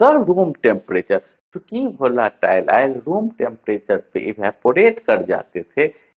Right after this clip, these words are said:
इसलिए इसको volatile। और ये chemically क्या होते हैं? याद कीजिए, terpenes, mono and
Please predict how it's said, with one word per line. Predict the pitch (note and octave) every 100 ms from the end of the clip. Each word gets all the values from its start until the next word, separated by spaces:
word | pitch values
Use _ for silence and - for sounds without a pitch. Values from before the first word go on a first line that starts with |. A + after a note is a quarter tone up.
| -
इसलिए | - G3 G3+ A#3+ B3+ _
इसको | - _ A3+ B3+
volatile। | C3 A#2 G2 - - -
और | C#3+ C#3+
ये | F3
chemically | - G3 G3 G3+ G3+ G3+
क्या | G3+ G#3+
होते | G#3+ G#3+ A3
हैं? | G#3+
याद | G#3+ G#3 -
कीजिए, | A3 G3+ C4 D4+
terpenes, | D3 C3 C3 C3+ B2+ G2 - _ _ _ -
mono | A#2+ C#3 D3+ F3+ F#3
and | D#3 D4